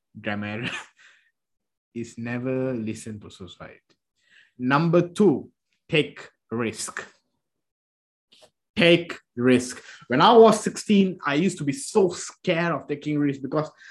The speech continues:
I was so stuck in my comfort zone, not thinking of coming out of my shell. You know, I was so protected in a way, you know.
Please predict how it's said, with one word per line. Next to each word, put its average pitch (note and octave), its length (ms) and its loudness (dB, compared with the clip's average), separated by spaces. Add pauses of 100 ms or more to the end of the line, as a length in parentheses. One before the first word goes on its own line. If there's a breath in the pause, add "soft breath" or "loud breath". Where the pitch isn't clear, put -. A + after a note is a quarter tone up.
(160 loud breath)
I D#3 100 0
was D3 200 0
so E3+ 120 -2
stuck - 520 -4 (200)
in D3 180 2
my C3+ 160 -2 (100)
comfort C#3+ 580 -2
zone, A#2 340 0
not D#3 300 -4
thinking D3+ 580 -4
of C3 220 -2 (360 loud breath)
coming D#3+ 380 0 (100)
out D3+ 240 2
of B2+ 80 -4
my A#2 120 -6
shell. C3 400 -2
You B2+ 80 -2
know, C#3 100 -2
I B2+ 40 -2
was - 260 -10
so - 300 -2 (720)
protected - 840 -2
in B2+ 120 0
a A#2+ 100 2
way, B2+ 220 6
you A2 160 2
know. D#3 220 -6